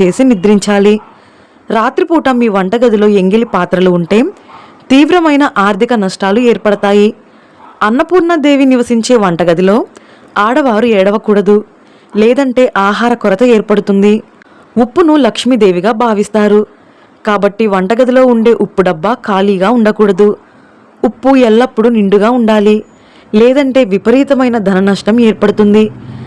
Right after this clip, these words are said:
ఇక భోజనం చేసేటప్పుడు మంచం పైన కూర్చొని భోజనం చేయకూడదు. దీనివల్ల మీ ఇంటికి దరిద్రం పడుతుంది. అలాగే భోజనం చేసేటప్పుడు మధ్యలో లేవకూడదు. దీనివల్ల అనారోగ్య సమస్యలు ఏర్పడతాయి.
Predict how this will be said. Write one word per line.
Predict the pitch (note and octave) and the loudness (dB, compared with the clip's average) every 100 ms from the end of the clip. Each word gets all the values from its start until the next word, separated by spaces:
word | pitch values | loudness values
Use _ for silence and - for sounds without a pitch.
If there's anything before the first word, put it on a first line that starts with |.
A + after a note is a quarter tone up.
| - - - | -18 -10 -2
ఇక | D4 | 0
భోజనం | D#4 G#3+ A3 A3+ B3+ G#3 | 0 2 0 0 -2 -2
చేసేటప్పుడు | F#3 F3 F3 E3+ F#3+ B3+ G4 - - - G#3 | -2 -2 -4 -2 0 0 -2 -12 -20 -10 -4
మంచం | A#3 B3+ F4+ | -2 0 0
పైన | E4 C#4 | 0 0
కూర్చొని | C4 A3+ A#3 A#3+ A3+ | 0 0 0 0 -2
భోజనం | G3 G3+ F#3+ G#3 B3+ | 2 0 2 -2 0
చేయకూడదు. | A#3 A3 G#3+ G3+ G#3+ G#3+ - - - - - G#3 | 0 2 2 2 2 -2 -12 -20 -20 -20 -12 -2
దీనివల్ల | C4 C#4 B3+ B3 | 2 2 2 2
మీ | D4+ C4 | 2 2
ఇంటికి | A3+ A3 A#3+ | 4 2 0
దరిద్రం | G3+ F#3 F3 G3+ | 0 0 0 0
పడుతుంది. | A#3+ A3 G#3 G#3 G#3+ A3 - - - - - | 0 -2 0 2 2 0 -4 -20 -20 -20 -6
అలాగే | A#3 B3 B3 A#3 | 0 0 2 0
భోజనం | F#3+ G#3+ G#3 B3 C4 | 0 0 2 -2 -2
చేసేటప్పుడు | G#3+ F#3+ F#3+ F3+ F3+ F3+ C4 G4 - - - | -2 -2 -4 -4 -2 0 0 -2 -14 -10 -4
మధ్యలో | F#3+ E3+ A3 B3+ | -4 0 2 2
లేవకూడదు. | B3 G#3 G3+ G#3 F#3+ G#3 G#3 - _ _ _ G#3 | 2 0 0 -2 2 0 0 -10 _ _ _ -2
దీనివల్ల | B3+ B3+ A#3+ C4 D4 | 0 2 0 0 0
అనారోగ్య | G#3+ G3 A#3 B3 A3 | -2 0 0 0 -2
సమస్యలు | A3+ G3+ F#3 G3 A#3 | -4 -6 -4 -2 0
ఏర్పడతాయి. | A#3+ G#3 G#3+ G3+ G#3 G3+ | 0 0 -2 -2 0 2